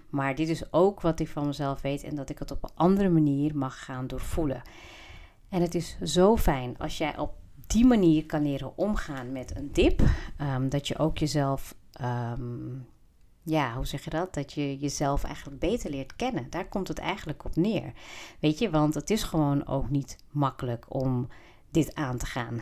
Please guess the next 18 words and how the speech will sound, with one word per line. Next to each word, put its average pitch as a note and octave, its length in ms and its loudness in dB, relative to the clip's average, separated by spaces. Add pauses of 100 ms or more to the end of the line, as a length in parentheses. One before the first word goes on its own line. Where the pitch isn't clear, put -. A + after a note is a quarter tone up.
(120)
hè? F3+ 200 0
Maar D#3 260 4
de D#3 80 2
eerstvolgende G#3+ 640 2
keer E3+ 200 -4
als - 240 -6
jij D3 300 -2
iets - 180 -8
voelt, F3 520 0
een D3+ 120 0
gevoel F3+ 460 0
van E3 200 0
wat D3 180 -4
jij - 160 -8
overneemt D3 600 0
qua C#3 200 -4
negativiteit C#3 1040 -6
en, B2+ 200 -8